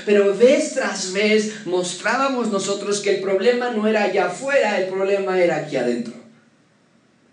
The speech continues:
Necesitamos de un redentor,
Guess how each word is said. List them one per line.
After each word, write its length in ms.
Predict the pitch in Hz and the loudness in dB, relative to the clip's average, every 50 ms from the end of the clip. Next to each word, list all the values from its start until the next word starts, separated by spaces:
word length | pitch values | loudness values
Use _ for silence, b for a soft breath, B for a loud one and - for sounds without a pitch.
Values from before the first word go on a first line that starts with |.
| _ _ | _ _
Necesitamos 1160 | - 127 135 147 147 147 151 151 - - - 196 196 175 - - - - - - - - - - _ _ _ _ _ | -6 -4 -2 -2 -2 -2 -2 -2 0 0 0 0 -2 -4 -6 -8 -8 -10 -12 -12 -14 -18 -20 -20 _ _ _ _ _
de 100 | 127 139 | 0 0
un 100 | 151 151 | 2 2
redentor, 580 | 160 156 151 135 135 - 135 131 117 - - | 2 0 0 0 -2 -4 -4 -6 -6 -6 -8